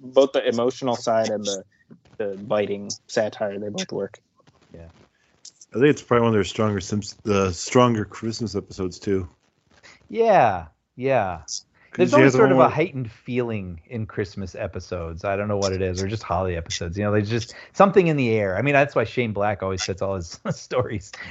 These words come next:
Speaker 2: you know, during Christmas. He said so much. And I think there's something about that here, too. If this had just been a shoplifting episode, it certainly would have been, I think, great, like, capital G, great. But there's just something about, like, the holidayness of it all and just,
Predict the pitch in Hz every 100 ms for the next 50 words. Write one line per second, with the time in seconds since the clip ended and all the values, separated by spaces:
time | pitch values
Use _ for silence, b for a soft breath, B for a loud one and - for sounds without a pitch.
0 | B 110 101 104 98 - 117 95 95 87
1 | 110 120 90 87 85 - b b b 123
2 | 135 131 170 160 147 131 151 135 139 120
3 | 110 107 104 107 98 95 104 98 - 98
4 | 90 120 113 107 110 - 98 - 104 104
5 | 113 98 95 95 92 90 - 92 90 b
6 | b 135 - - 226 196 131 117 110 110
7 | 101 117 113 117 92 - - _ _ _
8 | _ _ _ - 113 104 92 - - _
9 | 92 90 110 101 95 90 95 82 95 78
10 | - b b b b b - 143 139 147
11 | 185 - 190 185 165 135 131 113 101 -
12 | 110 113 107 104 101 101 98 101 101 101
13 | 98 98 98 98 98 101 92